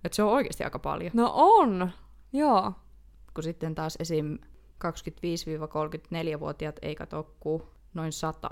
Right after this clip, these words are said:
Speaker 1: minuuttia, vähän päälle.
Speaker 2: Joo.
Speaker 1: Että
Speaker 2: Et siinä on aika iso ero.
Speaker 1: eläkeikäiset katsoo niinku kolminkertaisen määrän.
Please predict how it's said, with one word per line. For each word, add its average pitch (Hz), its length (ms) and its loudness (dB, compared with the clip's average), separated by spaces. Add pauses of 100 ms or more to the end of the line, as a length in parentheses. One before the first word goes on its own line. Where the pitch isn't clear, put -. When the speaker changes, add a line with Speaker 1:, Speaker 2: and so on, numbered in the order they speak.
(140)
Speaker 1:
minuuttia, 175 540 -10 (260)
vähän 160 260 -6
päälle. 165 340 -12 (400)
Speaker 2:
Joo. 220 340 4 (100)
Speaker 1:
Että 147 340 -6
Speaker 2:
Et - 100 -6
siinä 220 200 2
on 220 40 6
aika 220 180 4
iso 214 220 0
ero. 202 60 4
Speaker 1:
eläkeikäiset 185 580 2
katsoo 185 300 -2
niinku 190 160 -4
kolminkertaisen 170 880 -2
määrän. 165 460 -8